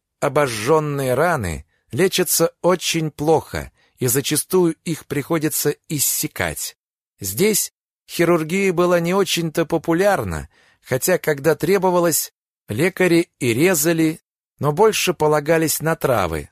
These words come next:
настои, отвары, да еще на психотерапию. Это на Западе врачи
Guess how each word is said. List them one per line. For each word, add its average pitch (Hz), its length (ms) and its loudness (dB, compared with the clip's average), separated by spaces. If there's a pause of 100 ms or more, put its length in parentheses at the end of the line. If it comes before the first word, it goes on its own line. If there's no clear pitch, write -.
настои, 170 720 0
отвары, 160 720 0 (440)
да 131 100 0
еще 180 480 2 (100)
на 160 160 0
психотерапию. 156 1160 -4 (480)
Это 185 220 0
на 180 120 0
Западе 131 540 0
врачи 127 540 -2